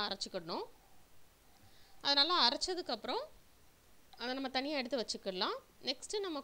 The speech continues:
கோதுமை மாவை ஒரு பவுலில் எடுத்து தேவையான அளவு உப்பு சேர்த்துக்கணும்.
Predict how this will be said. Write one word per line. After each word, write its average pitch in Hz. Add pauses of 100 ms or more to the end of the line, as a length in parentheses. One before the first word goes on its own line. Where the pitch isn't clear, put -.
கோதுமை 311
மாவை 247
ஒரு 247
பவுலில் 226
எடுத்து 196 (120)
தேவையான 247
அளவு 208 (540)
உப்பு -
சேர்த்துக்கணும். 208